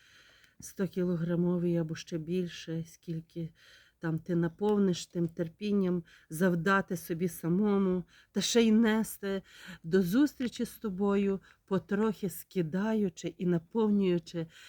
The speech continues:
тим ангельським пір'їнками, тими ангельськими, е, діями, які Господь посилає ангелів, і вони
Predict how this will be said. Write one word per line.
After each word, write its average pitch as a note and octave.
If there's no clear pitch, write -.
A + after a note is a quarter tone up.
тим F3+
ангельським G#3+
пір'їнками, F3+
тими D#3+
ангельськими, F3
е, D#3+
діями, F3+
які E3+
Господь F3
посилає F3
ангелів, F#3+
і G3+
вони F#3+